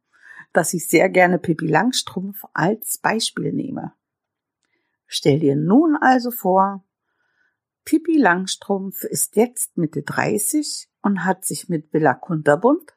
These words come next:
so heißt ihre Firma, selbstständig gemacht. Ihr Business besteht darin, Menschen zu beraten, ein unabhängiges,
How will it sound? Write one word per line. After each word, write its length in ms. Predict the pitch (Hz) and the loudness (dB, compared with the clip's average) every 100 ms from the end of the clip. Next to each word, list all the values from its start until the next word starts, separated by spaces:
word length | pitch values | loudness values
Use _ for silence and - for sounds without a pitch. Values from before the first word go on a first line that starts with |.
| _ | _
so 200 | - 131 | 0 0
heißt 220 | 127 131 | 0 -2
ihre 240 | - - 113 | -6 -8 -6
Firma, 400 | - 76 247 330 | -4 0 0 -2
selbstständig 600 | - 247 - - 113 - - | 0 0 0 -2 -4 -6 -12
gemacht. 400 | - - - _ _ _ _ _ _ _ _ _ _ _ _ _ _ _ _ _ | -12 -12 -14 _ _ _ _ _ _ _ _ _ _ _ _ _ _ _ _ _
Ihr 220 | 233 240 | 0 2
Business 460 | 302 302 - 285 - | 2 0 2 2 2
besteht 420 | 208 - 175 - | -2 0 -2 2
darin, 400 | 139 208 254 214 | 2 2 0 2
Menschen 460 | 160 202 233 254 240 | 4 2 0 -2 -4
zu 100 | 220 | -4
beraten, 500 | 180 160 175 - 190 | 0 2 2 2 -2
ein 200 | 151 - | -4 0
unabhängiges, 1120 | 262 277 262 226 220 208 196 196 - - | 2 2 -2 -4 -4 -2 -2 -4 -4 -8